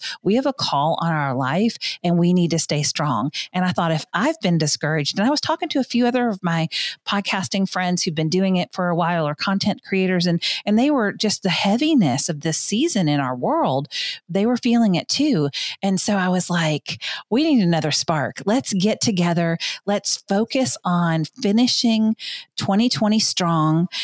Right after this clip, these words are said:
and looking ahead into twenty twenty-one with a fresh vision and, um, just what God wants to do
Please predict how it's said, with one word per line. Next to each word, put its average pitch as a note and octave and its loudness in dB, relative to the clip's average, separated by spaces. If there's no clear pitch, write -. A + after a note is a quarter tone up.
and F#3 4
looking A#3 2
ahead G3 0
into F#3+ 2
twenty F3 0
twenty-one D#3 2
with F#3 0
a E3+ 0
fresh F#3+ 0
vision D#3 2
and, E3 0
um, C#3 0
just A3 -2
what A3 -2
God B3+ 0
wants G3+ 0
to F#3+ -2
do G3+ 2